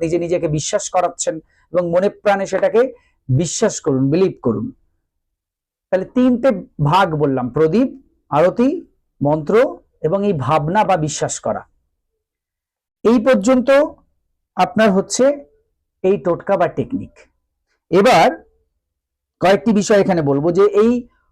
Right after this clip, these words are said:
হনুমান জয়ন্তীতে আপনি নিরামিষ আহার গ্রহণ করবেন, সারাদিন নিরামিষ আহার গ্রহণ করবেন। যারা উপবাস করতে পারেন, শরীরকে কষ্ট দিয়ে নয়, যদি আপনি ইজিলি উপবাস করতে পারেন,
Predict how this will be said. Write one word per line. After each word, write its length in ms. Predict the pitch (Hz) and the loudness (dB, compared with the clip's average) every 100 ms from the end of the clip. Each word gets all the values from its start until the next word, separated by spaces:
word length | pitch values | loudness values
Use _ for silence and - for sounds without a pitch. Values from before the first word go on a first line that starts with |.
| - | -6
হনুমান 360 | 175 226 254 233 | 0 2 2 4
জয়ন্তীতে 560 | 190 160 147 139 185 | 4 2 -2 -2 0
আপনি 480 | 165 156 180 214 262 - _ _ | 0 -2 -2 0 -2 -8 _ _
নিরামিষ 540 | 156 202 226 226 233 - | -2 2 2 2 0 -2
আহার 340 | 185 175 196 | -4 0 0
গ্রহণ 380 | 165 156 151 143 | 0 0 0 0
করবেন, 420 | 131 110 98 92 87 _ _ _ _ _ _ _ _ _ | -2 -2 -2 -2 -6 _ _ _ _ _ _ _ _ _
সারাদিন 520 | - 156 170 170 202 226 | -4 0 2 2 0 0
নিরামিষ 440 | 170 175 180 170 | 2 0 -2 -4
আহার 200 | 175 175 | -2 -2
গ্রহণ 320 | 160 160 175 | -2 -4 -4
করবেন। 300 | 170 170 185 | -2 -2 -2
যারা 200 | 170 170 | 0 0
উপবাস 460 | 165 151 175 180 - | 0 -2 0 0 -2
করতে 280 | 175 175 180 | -6 -4 -2
পারেন, 340 | 175 170 175 - _ _ _ _ _ _ _ _ _ | -2 -2 -4 -16 _ _ _ _ _ _ _ _ _
শরীরকে 380 | - 185 214 233 233 | -4 -2 0 0 0
কষ্ট 300 | 208 - 220 | 0 0 0
দিয়ে 260 | 180 170 | 0 0
নয়, 200 | 139 113 | 0 -2
যদি 260 | 123 175 208 | -2 0 0
আপনি 280 | 190 202 202 | 2 0 0
ইজিলি 460 | 180 202 208 202 - - | 0 -2 -2 -4 -8 -4
উপবাস 400 | 185 196 190 - | 0 2 0 0
করতে 280 | 175 - | -4 -4
পারেন, 380 | 185 139 120 107 | -4 -2 -2 -4